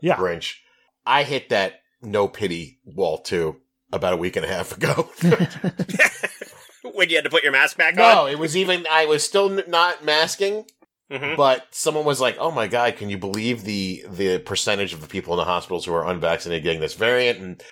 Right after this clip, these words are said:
Speaker 2: I'm watching the numbers of Delta, and they're like, "How, how do you feel about that?" And I stop for a second and I go, "Fuck 'em." I go, "Fuck all those people. I don't care anymore." <laughs> Right?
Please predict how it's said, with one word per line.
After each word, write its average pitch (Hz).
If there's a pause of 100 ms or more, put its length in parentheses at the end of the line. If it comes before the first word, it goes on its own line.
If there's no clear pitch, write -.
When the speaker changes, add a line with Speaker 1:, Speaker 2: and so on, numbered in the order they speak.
(120)
Speaker 2:
I'm 101
watching 107
the 101
numbers 95
of 95
Delta, 113
and 98
they're 92
like, 90
"How, 98
how 113
do 117
you 101
feel 123
about 95
that?" 82
And 92
I 92
stop 113
for 107
a 101
second 98
and 85
I 87
go, 82
"Fuck -
'em." - (500)
I 156
go, 165
"Fuck 226
all 202
those -
people. 175
I 147
don't 170
care 165
anymore." 143
<laughs> -
Right? -